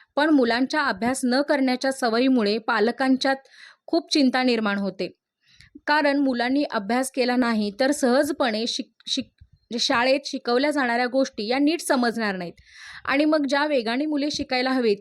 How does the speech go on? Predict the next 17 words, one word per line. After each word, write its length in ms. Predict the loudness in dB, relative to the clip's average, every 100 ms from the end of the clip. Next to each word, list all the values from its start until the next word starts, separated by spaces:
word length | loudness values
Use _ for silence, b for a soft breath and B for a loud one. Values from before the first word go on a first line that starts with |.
| -2
त्या 100 | 0
वेग-, 360 | 0 -2 -4
गतीने 420 | -2 2 4 4 2
ती 180 | -2
शिकूही 440 | -2 0 2 2 2
शकणार 380 | 0 -2 -2 -4
नाहीत. 160 | -6 -10 B B B 0
मुलांचा 480 | 2 2 2 0
अभ्यासामध्ये 640 | -2 0 -4 -2 -2 0 2
रस 260 | 4 2 2
नसण्यामागे 640 | 0 0 -2 0 0 0
इतरही 480 | -2 -2 0 2 2
कारणे 320 | 2 2 4
असू 200 | 2 2
शकतात. 460 | -2 -2 -4 -4 -4 -6 B B B
अशा 240 | -4 0 2
परिस्थितीत 540 | 2 0 -2 -6 -8